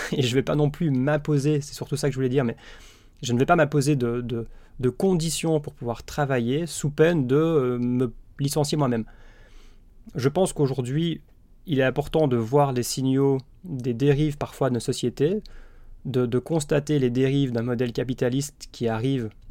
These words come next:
à mes yeux, à bout de souffle, et qui va survivre via la contrainte toujours plus et l'obligation, par exemple.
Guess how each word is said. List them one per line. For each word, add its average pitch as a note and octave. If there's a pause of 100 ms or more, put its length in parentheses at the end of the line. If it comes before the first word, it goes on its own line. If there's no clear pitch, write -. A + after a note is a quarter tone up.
à B2
mes B2+
yeux, C3 (640)
à B2+
bout A#2+
de -
souffle, - (420)
et C#3
qui -
va A#2
survivre C3+
via B2
la A2
contrainte C3+
toujours B2+
plus - (540)
et C3+
l'obligation, C3+
par A#2
exemple. B2+